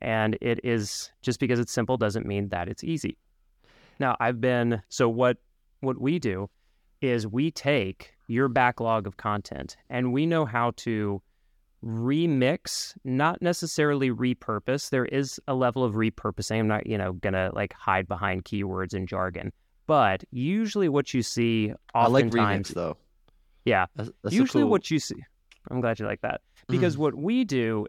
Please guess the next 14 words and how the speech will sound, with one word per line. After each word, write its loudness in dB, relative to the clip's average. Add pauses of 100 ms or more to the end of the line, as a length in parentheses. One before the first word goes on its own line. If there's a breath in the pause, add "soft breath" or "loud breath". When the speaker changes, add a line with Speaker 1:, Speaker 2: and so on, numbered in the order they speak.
Speaker 1:
is 0
we 0
would 2
approach -2
your 2
content, -2
your 0
podcast, 2
your -2
videos, -2
Tom, 0 (320)
and -2
say, -2
"What 2